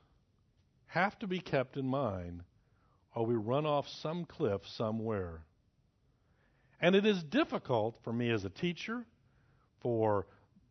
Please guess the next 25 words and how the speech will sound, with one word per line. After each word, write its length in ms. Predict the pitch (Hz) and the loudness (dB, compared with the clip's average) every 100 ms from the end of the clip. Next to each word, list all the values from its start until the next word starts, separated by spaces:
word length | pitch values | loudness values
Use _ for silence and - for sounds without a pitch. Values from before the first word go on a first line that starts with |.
| - | -16
a 60 | - | -2
pastor 720 | - 147 165 - 196 196 208 _ _ - | 6 6 6 -2 -4 -4 -6 _ _ -6
who 100 | 131 | -6
stands 460 | - 135 135 190 | -2 2 4 4
in 80 | 190 | 0
a 60 | 151 | -4
pulpit 520 | - 127 101 104 113 - - - | -2 -2 -2 -4 -6 -8 -20 -2
and 240 | 131 135 | 2 2
says, 600 | 127 - 175 123 113 117 - - - | 0 4 8 10 8 4 -4 -8 4
"Okay, 580 | 208 220 202 151 113 - - | 4 6 8 8 6 0 -12
believers, 800 | 127 131 117 120 107 107 135 - - - _ _ _ _ - | 0 2 4 2 2 0 0 -6 -16 -20 _ _ _ _ -2
here's 320 | 185 214 - | 2 4 4
how 160 | 165 | 4
you 240 | 170 170 147 | 4 4 4
ought 160 | 147 | 4
to 80 | - | 2
live 240 | 139 135 131 | 2 2 2
your 140 | 139 | 2
life." 400 | 143 143 98 87 - - _ _ - - _ | 4 6 4 -2 -14 -20 _ _ -20 -20 _
Because 580 | 190 190 - 311 294 208 | 4 4 4 6 6 4
we 240 | 208 208 | 2 4
know 640 | 202 269 381 123 110 139 - - - - | 6 6 6 6 4 0 -4 -18 -10 6
that 160 | 185 | 8
in 220 | 208 277 | 8 6
this 340 | 240 226 - | 8 8 6